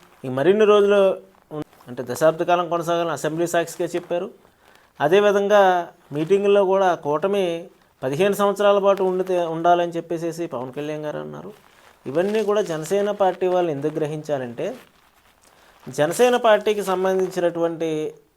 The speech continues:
గెలుపొందినటువంటి ఎమ్మెల్యేలు అందరూ కూడా అక్కడ పవన్ కళ్యాణ్ గారు అయితేనేమి, విజయ్ కుమార్ గారు అయితేనేమి,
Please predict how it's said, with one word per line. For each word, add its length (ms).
గెలుపొందినటువంటి 920
ఎమ్మెల్యేలు 480
అందరూ 260
కూడా 340
అక్కడ 200
పవన్ 180
కళ్యాణ్ 320
గారు 120
అయితేనేమి, 520
విజయ్ 220
కుమార్ 260
గారు 160
అయితేనేమి, 600